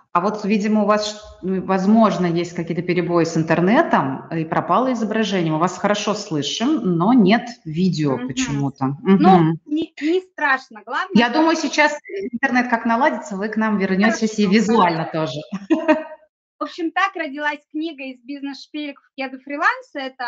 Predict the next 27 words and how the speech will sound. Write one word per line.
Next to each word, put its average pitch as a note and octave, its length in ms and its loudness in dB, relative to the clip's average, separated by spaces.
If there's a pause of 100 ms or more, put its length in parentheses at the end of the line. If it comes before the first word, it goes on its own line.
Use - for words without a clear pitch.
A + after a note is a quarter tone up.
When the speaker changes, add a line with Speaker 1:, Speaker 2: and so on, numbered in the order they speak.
Speaker 2:
автобиографичная B3 1040 -12 (160)
история, E4 640 -4
но A3+ 140 -14
она B3+ 420 -6
все-таки D4+ 480 -12
на B3 200 -6
стыке A3 680 -10
нон-фикшн C4 840 -8
и C4 120 -10
фикшн. C4 480 -10
То A#3 160 -14
есть A3+ 240 -12
это A#3 560 -2
основанная A3+ 800 -6
история A3 400 -10
на G#3+ 120 -10
реальных A3+ 440 -4
событиях, C#4+ 580 -10
но B3 160 -8
при D4+ 240 -4
этом C#4+ 220 -4
она B3+ 220 -4
написана A#3 760 -8 (460)
по F4+ 180 2
законам C4+ 840 -6
современной A#3 720 -12
прозы. A3+ 600 -12